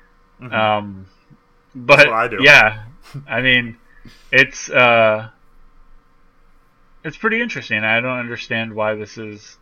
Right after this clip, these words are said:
Speaker 2: a thing. Uh, and, um, in today's episode of Who the Fuck Asked for This? <laughs>
Speaker 1: Yep.
Speaker 2: It's, it's very weird, but, um, you know, I guess it's a change. Uh, like, let's add something to this game to give people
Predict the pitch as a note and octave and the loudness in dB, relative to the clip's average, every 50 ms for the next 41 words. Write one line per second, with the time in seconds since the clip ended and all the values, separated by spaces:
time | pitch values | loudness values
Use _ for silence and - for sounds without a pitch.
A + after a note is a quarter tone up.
0 | _ _ - G#2+ - _ B2 A#2 A2 G2+ G2 F#2+ - - - - - _ - A2+ | _ _ -20 -20 -16 _ -6 -6 -6 -6 -10 -14 -20 -20 -20 -20 -20 _ -4 -2
1 | A2+ G#2 G#2 G#2 A2+ A#2 A#2+ A#2 A2 G#2+ A2+ A#2 _ _ _ _ _ _ _ - | 0 0 2 2 0 0 -2 -4 -8 -14 -16 -20 _ _ _ _ _ _ _ -2
2 | A#2 A2+ A2 G#2 G#2 G2+ G2+ F#2+ F#2+ G2 A2 _ _ _ _ _ _ _ _ _ | 0 0 0 0 -2 -6 -12 -18 -20 -20 -20 _ _ _ _ _ _ _ _ _
3 | _ _ _ A#2+ A2+ A2 G#2+ G#2 - - C#3+ E3 G3+ A3+ E3 C#3 A#2 G#2 - A#2+ | _ _ _ -14 -14 -14 -16 -14 -8 -2 2 4 4 4 4 2 0 -2 -4 -8
4 | - - A2 A2 A#2 A#2 A2+ F#2+ - - A2+ G2+ F#2+ - - G#2 G2+ - G#2+ A#2+ | -6 -4 -4 -2 -2 -4 -4 -6 -6 -8 -10 -10 -10 -10 -8 -8 -8 -4 -4 -6
5 | D3 - - - - F#2+ F#2 A2+ A#2 - - - - - - _ _ - - - | -6 -6 -10 -18 -20 -14 -12 -12 -10 -10 -12 -12 -12 -14 -16 _ _ -20 -20 -14
6 | A#2+ A#2+ B2+ D3+ E3 - _ _ _ _ _ _ _ _ _ _ _ _ _ - | -8 -6 -6 -6 -6 -8 _ _ _ _ _ _ _ _ _ _ _ _ _ -20
7 | - - - - - - - - F#3 F3 F3 - G3+ - - G#3+ C4+ C#4 B3 A3+ | -20 -20 -20 -20 -20 -20 -4 2 4 4 4 4 0 0 2 4 4 6 6 6
8 | A#3+ A3+ E3 A#2 G#2 G#2 G2+ - - C#3+ C#3 C#3 C3+ - - C#3 B2+ B2+ B2 A#2 | 6 6 4 4 2 -2 -6 0 4 6 6 6 4 2 0 0 0 0 0 0
9 | A2+ A2+ A2 A2 A2 A2+ - _ D#3 D#3+ C#3+ A2 A2 A#2 - _ _ _ _ _ | -4 -6 -12 -14 -16 -18 -16 _ -6 -4 -2 -2 -2 -4 -8 _ _ _ _ _
10 | _ _ _ _ - A#2 A#2 C3+ D3 C#3 - D3+ C#3+ - - C#3 C3 C3 - - | _ _ _ _ -8 -4 -2 -2 -2 -2 -4 -6 -8 -6 -8 -12 -12 -10 -10 -8
11 | C3 B2 A#2 G#2+ G#2 G#2 G2+ - - - - - G#2+ G#2+ G#2+ G#2 G#2 G#2 G#2 G#2 | -8 -6 -8 -8 -10 -12 -16 -18 -18 -18 -14 -10 -8 -6 -6 -6 -8 -10 -12 -12
12 | G#2 - - - - - E2+ - - - A2 A2 - - - - G#2 G#2 G#2 G#2 | -14 -18 -20 -20 -20 -20 -20 -20 -16 -14 -14 -14 -14 -14 -10 -8 -6 -6 -6 -8
13 | - - A2 G#2 G#2 - A2 G#2+ G#2 G2+ F#2 - G#2 G#2 F#2+ - - G#2 G2 G2 | -10 -14 -14 -14 -12 -12 -12 -12 -12 -14 -16 -16 -16 -16 -16 -16 -16 -16 -16 -16
14 | G2+ F#2+ G2 G2 G2 F#2+ - - G#2+ G2 - G2 G2 F#2+ F#2+ F#2+ | -16 -18 -16 -16 -18 -18 -16 -16 -16 -14 -12 -10 -12 -12 -12 -16